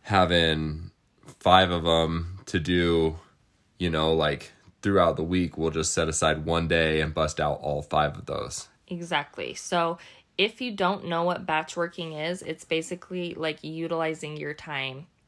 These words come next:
Speaker 2: like Brock explained. So just so you know that, like, planning your Instagram posts and creating content on Canva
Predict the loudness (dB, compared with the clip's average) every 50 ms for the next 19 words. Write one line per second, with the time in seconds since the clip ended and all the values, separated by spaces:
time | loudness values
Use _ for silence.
0 | _ -6 -2 -2 -2 -2 -4 -6 -4 -2 -2 -2 -2 -4 -8 -10 -10 -12 -14 -10
1 | -10 -10 -10 -10 -14 -16 -16 -18 -20 -20 -16 -10 -4 -2 0 2 2 0 -2 -4
2 | -10 -20 -20 -20 -20 _ _ _ _ -14 -8 -4 -2 -2 -2 -2 -4 -8 -6 -4
3 | -4 -4 -4 -4 -4 -4 -4 -4 -2 -2 -4 -4 -6 -8 -8 -6 -4 -2 -2 -4
4 | -6 -10 -18 -20 -20 -20 _ _ _ _ _ _ _ _ _ _ _ _ _ _
5 | _ _ _ _ _ _ -18 -8 -2 2 2 2 2 2 0 -2 -2 -2 -2 -2
6 | -2 -4 -6 -8 -8 -8 -4 -2 -2 0 0 -2 -4 -4 -4 -2 -2 -2 -2 -4
7 | -8 -12 -16 -12 -8 -8 -8 -8 -8 -8 -6 -4 -2 -2 -2 -4 -8 -10 -8 -6
8 | -6 -6 -6 -6 -8 -10 -8 -6 -6 -6 -8 -8 -8 -8 -6 -6 -6 -6 -6 -4
9 | -2 -2 -2 -4 -6